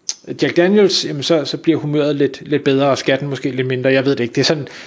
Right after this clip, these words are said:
det er det, den antyder, jeg ved ikke, <laughs> om, om det så er rigtigt. Øhm,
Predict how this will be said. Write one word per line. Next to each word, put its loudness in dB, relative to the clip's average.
det -18
er -12
det, 4
den 0
antyder, 0
jeg 0
ved 0
ikke, 2
<laughs> -12
om, -2
om -4
det -2
så -2
er 0
rigtigt. -4
Øhm, -2